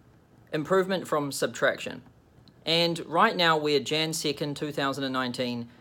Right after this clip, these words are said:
and this is the perfect time to think about what you want to achieve this year and how you're going to achieve it. So it's not just about setting goals, but then it's thinking, "Well, what actions do I need to take so that I can achieve these goals?"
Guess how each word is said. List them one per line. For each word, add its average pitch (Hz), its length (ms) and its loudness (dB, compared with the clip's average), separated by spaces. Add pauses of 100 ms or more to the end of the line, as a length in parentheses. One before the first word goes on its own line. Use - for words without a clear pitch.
(480)
and 165 140 0
this 196 100 0
is 220 120 -4
the 220 60 4
perfect 202 560 0
time 143 420 4
to 151 280 0
think 170 300 -2
about 151 320 4
what 151 180 4
you 185 80 -4
want 185 140 0
to - 20 2
achieve 139 480 -2
this 131 180 -4
year 135 300 0 (540)
and 151 460 0
how 165 280 4
you're 180 160 2
going 151 300 2
to 143 100 -4
achieve 127 300 -2
it. - 200 -8 (760)
So - 180 4
it's 151 140 2
not 190 160 4
just 196 180 0
about 175 300 4
setting 151 280 -2
goals, 156 440 4
but - 160 -4
then 170 120 0
it's 175 200 -2
thinking, 160 560 -4 (160)
"Well, 147 120 -2
what 160 240 4
actions 165 480 -2
do 160 120 0
I 147 80 2
need 147 180 -4
to 135 60 -10
take 151 400 -2
so - 160 -8
that 127 100 2
I 127 140 2
can 127 100 -8
achieve 165 540 -2
these 123 220 -4
goals?" - 500 -6